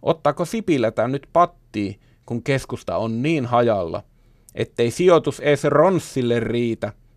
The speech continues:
ja onkohan seuraus siitä, tulloo ulosajo, millähän ajalla? Tuurvaltsin purressa kastui pilssi, eipä tuo haitto, arveli Nilssi, pinnalla seilataan vesilastissa. Vennään vaara,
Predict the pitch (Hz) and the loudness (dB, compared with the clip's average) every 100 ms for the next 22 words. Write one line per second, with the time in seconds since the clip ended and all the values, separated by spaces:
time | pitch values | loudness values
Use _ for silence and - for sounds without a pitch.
0 | - 104 170 202 135 131 180 170 135 117 | -6 0 2 4 2 2 4 6 6 4
1 | - - 143 127 107 - _ _ 120 117 | 2 -2 -2 -2 -4 -8 _ _ -4 0
2 | 113 120 202 214 156 - 123 117 104 - | 0 4 6 8 8 6 0 0 -2 -8
3 | _ - 139 170 113 104 78 117 95 82 | _ -8 -4 0 0 -2 -2 -2 -2 -4
4 | - - _ _ _ _ _ _ _ _ | -8 -16 _ _ _ _ _ _ _ _
5 | - 190 240 196 156 147 - 151 139 185 | 0 2 4 6 8 6 4 -4 2 2
6 | 185 143 123 127 - 165 - 120 120 113 | 4 4 2 0 4 2 2 -2 -2 0
7 | 160 151 120 - 117 - - - 139 160 | 2 2 -2 -6 -8 -10 -4 2 4 4
8 | - 131 156 180 - - 117 - _ 113 | 4 6 6 6 4 2 2 0 _ 2
9 | 131 127 117 117 120 131 117 - 110 - | 2 2 2 0 0 -2 -4 -6 -8 -10
10 | _ 160 208 190 170 147 139 147 143 123 | _ 0 2 4 6 6 6 6 6 4
11 | 110 110 101 113 139 160 160 117 104 - | 2 0 -6 0 2 2 2 2 -2 -8
12 | - - - 101 - _ _ _ _ _ | -12 -14 -12 -14 -14 _ _ _ _ _
13 | _ _ _ - 143 214 190 165 156 214 | _ _ _ 0 2 4 4 4 6 8
14 | 190 147 | 10 8